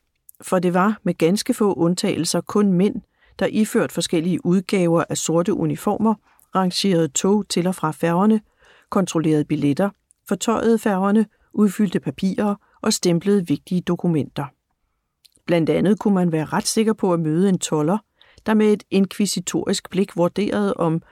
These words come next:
skånske og helsingoranske husmødre ikke kun havde rent mel, men også for meget sukker, for mange nødder, for mange pund kaffe eller mandler i posen. Var der bid,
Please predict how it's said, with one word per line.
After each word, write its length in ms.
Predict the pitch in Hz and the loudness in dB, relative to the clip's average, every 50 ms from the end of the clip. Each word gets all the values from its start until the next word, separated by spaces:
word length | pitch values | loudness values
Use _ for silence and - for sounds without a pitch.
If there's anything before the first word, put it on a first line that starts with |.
| _ _ _ _ | _ _ _ _
skånske 760 | - - - - 170 - - 190 - - - 208 190 - - | -8 -6 0 0 0 0 0 -4 -4 -2 0 -2 -2 0 -2
og 120 | 165 165 | -4 -4
helsingoranske 920 | - - 180 165 - - - 180 165 - 151 156 165 175 180 - - - 208 | -2 -2 -4 -2 -2 -2 -2 -2 -2 -2 -2 0 0 0 0 -2 -2 -2 0
husmødre 640 | - 233 240 - - - 214 196 175 160 170 170 - - _ _ _ _ _ _ _ | 2 2 0 2 2 0 0 2 2 2 0 0 -2 -6 _ _ _ _ _ _ _
ikke 280 | - - 196 190 214 220 | -2 0 0 2 2 -2
kun 260 | - - 220 190 202 | 0 2 2 2 2
havde 200 | 185 190 160 165 | 2 2 2 2
rent 420 | 160 - 165 190 - 202 - - 190 | 2 0 -2 0 0 -4 -2 0 2
mel, 320 | 185 185 196 208 208 - _ _ _ _ _ _ | 2 2 0 -2 -6 -8 _ _ _ _ _ _
men 120 | 196 190 | 0 2
også 200 | 165 156 170 - | 2 2 0 0
for 80 | - 214 | 0 0
meget 300 | 208 180 165 170 202 220 | 2 2 2 2 2 0
sukker, 340 | - - 190 185 175 233 240 - _ _ _ _ _ - | 0 0 0 0 0 0 -2 -2 _ _ _ _ _ -2
for 80 | - 202 | 0 0
mange 280 | 190 175 165 156 151 | 2 2 2 2 4
nødder, 280 | 147 147 165 185 214 233 - _ _ _ _ _ - | 4 4 2 2 0 -2 -4 _ _ _ _ _ 0
for 80 | 233 | 2
mange 220 | 220 214 208 208 208 | 2 4 2 2 2
pund 200 | - 220 220 214 | 2 2 2 2
kaffe 400 | - - 190 180 175 - 226 220 - _ _ _ _ _ | 0 -2 -2 -2 0 -2 -4 -4 -4 _ _ _ _ _
eller 180 | 202 190 196 196 | 2 2 2 2
mandler 460 | 180 165 165 165 - - 208 208 175 - _ _ _ | 2 2 0 -2 -2 -2 -4 -4 -4 -6 _ _ _
i 100 | - 180 | -4 -2
posen. 480 | - - 156 143 170 - - 185 156 - _ _ _ _ _ _ _ _ _ _ _ _ _ _ - | 0 0 -2 -2 -2 -4 -4 -4 -4 -6 _ _ _ _ _ _ _ _ _ _ _ _ _ _ 0
Var 120 | 185 175 | 0 2
der 100 | 175 175 | 2 0
bid, 300 | - _ - 233 247 | -2 _ 4 4 4